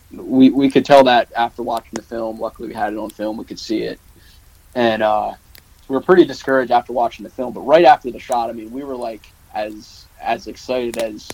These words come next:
you could imagine, like, a sixteen-year-old and a seventeen-year-old in a blind could be after hitting the biggest buck either of us had really ever seen. So the hunt itself was a cool experience. We ended up waiting until the next morning to try to track that deer,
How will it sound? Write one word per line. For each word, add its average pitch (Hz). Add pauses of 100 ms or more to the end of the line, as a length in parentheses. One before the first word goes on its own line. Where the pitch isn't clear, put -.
you 120
could 117
imagine, 113
like, 110
a 107
sixteen-year-old 117
and 110
a 110
seventeen-year-old 113
in 113
a 107
blind 113
could 101
be 117
after 117 (640)
hitting 143
the 127
biggest 120
buck 120
either 120
of 113
us 117
had 107
really 117
ever 110
seen. 110 (460)
So 131
the 120
hunt 147
itself 127
was 117
a 113
cool 123
experience. 120
We 127
ended 120
up 113 (1000)
waiting 123
until 135
the 131
next 131
morning 127
to 113
try 117
to -
track 113
that 117
deer, 117